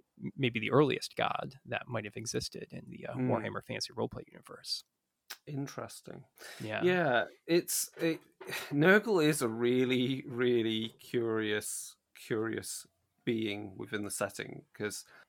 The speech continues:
Speaker 2: it's, because there's that element of, like, Nurgle isn't just, uh, com-,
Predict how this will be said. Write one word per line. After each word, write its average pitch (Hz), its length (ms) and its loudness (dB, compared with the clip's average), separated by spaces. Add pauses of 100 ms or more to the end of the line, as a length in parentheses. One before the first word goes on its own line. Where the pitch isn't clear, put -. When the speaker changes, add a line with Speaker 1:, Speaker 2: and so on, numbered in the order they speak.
(180)
Speaker 2:
it's, - 560 -4 (560)
because 202 520 2
there's 202 180 2
that - 200 -4
element 147 500 4
of, 139 180 -4
like, 135 240 0 (180)
Nurgle 151 640 0
isn't 139 340 -2
just, - 240 -6 (120)
uh, 139 100 2 (260)
com-, 160 160 -6